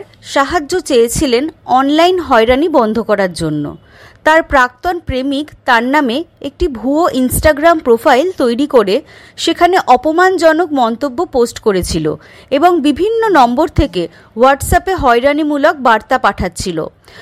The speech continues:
কলার আইনি পদক্ষেপ নিয়ে সমস্যার সমাধান করতে চাইছিলেন না এবং সেটি উনি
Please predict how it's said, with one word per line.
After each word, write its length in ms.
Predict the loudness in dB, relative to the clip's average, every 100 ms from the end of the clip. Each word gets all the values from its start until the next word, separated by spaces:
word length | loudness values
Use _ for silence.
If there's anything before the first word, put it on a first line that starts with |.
| -20 -2
কলার 360 | 2 4 4 2
আইনি 360 | 0 0 -2 -8
পদক্ষেপ 640 | -4 -4 -4 -8 -12 -10
নিয়ে 420 | -8 -8 -6 -8 -10 _ -12
সমস্যার 580 | 0 2 2 0 0 0
সমাধান 440 | 0 0 0 -2
করতে 320 | -2 -2 -4
চাইছিলেন 600 | 0 0 0 -4 -4 -2
না 240 | -2 -6 -8 -20 -6
এবং 240 | -4 -2 -2
সেটি 340 | -2 0 0
উনি 280 | 0 0